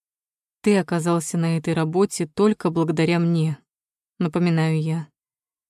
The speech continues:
«Сколько ещё мне придётся расплачиваться за эти грёбаные фотографии?»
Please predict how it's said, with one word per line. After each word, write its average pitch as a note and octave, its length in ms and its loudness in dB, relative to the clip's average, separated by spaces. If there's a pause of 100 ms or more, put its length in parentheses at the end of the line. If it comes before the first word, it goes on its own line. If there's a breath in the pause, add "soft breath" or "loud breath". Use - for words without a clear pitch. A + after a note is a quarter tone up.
(220)
«Сколько - 560 -6
ещё F#3+ 400 0
мне E3 180 0
придётся F3 540 -4
расплачиваться E3+ 720 -4
за F3 120 -4
эти F3 200 -2
грёбаные F#3+ 500 2
фотографии?» F#3 880 -4